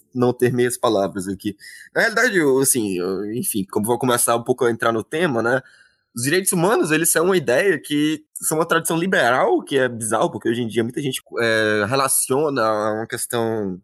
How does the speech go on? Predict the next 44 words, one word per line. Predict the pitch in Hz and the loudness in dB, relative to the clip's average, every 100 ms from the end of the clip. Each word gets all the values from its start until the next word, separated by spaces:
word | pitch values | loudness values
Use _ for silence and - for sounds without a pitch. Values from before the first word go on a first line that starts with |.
| _ | _
socialista, | - 110 127 110 113 156 143 - 104 | -6 0 2 2 4 2 2 -2 0
comunista, | 120 113 101 139 131 - 98 | 2 2 2 2 2 -2 -4
esse | 98 - | -4 -8
tipo | - - | -12 -16
de | 113 | -10
coisa, | - 131 156 120 | -2 0 2 0
mas | 107 | -2
os | 104 | 0
direitos | 117 123 | 0 0
humanos, | 120 135 131 | 0 0 0
eles | 135 - | -2 0
surgem | 135 175 160 123 - - - | 0 0 0 -4 -6 -20 -6
inicialmente | 127 120 127 131 - | -2 2 2 2 2
como | 127 | -2
uma | |
formulação | 127 139 131 131 | 0 0 0 0
liberal | 143 139 147 120 131 175 | 0 0 0 2 2 2
de | 143 | 0
proteção | 131 127 123 131 120 | -4 -2 -4 -2 -4
contra | - 151 - | -4 -6 -4
o | 147 | -4
Estado, | - - 113 131 170 302 _ | -6 -2 2 2 2 -4 _
e | 139 | 0
a | 175 | 0
ideia | 190 131 156 359 | 0 0 2 2
que | - | 0
tá | 147 | 0
por | 147 | 0
detrás | 131 127 123 131 127 120 | -2 0 4 4 4 0
de | - | -8
tudo | - 160 143 | -6 -4 -2
isso, | 196 392 - | -2 -2 -2
né, | 131 - - - | -4 -6 -6 0
é | |
uma | 135 175 | 2 4
ideia | 151 156 190 | 4 2 0
de | 185 | -4
que | 202 | -12
todos | - 160 180 | -2 0 2
nascemos | 269 190 185 175 | 0 -2 -2 -4
iguais | 269 233 131 131 - - - _ _ _ - - | -2 2 4 4 0 -10 -16 _ _ _ -20 -4
quanto | 135 131 - | 0 0 0
seres | - 123 131 | 0 0 0
humanos, | 143 123 170 349 | 0 0 -2 -6